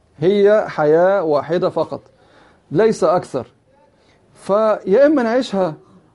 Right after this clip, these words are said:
ونستمتع بيها، يا إما هتكون،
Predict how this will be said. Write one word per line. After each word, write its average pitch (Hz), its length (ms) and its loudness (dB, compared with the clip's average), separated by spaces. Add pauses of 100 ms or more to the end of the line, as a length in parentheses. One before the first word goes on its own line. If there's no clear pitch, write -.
(280)
ونستمتع 214 600 0
بيها، 208 400 0 (840)
يا 294 240 2
إما 285 380 2
هتكون، 269 540 -2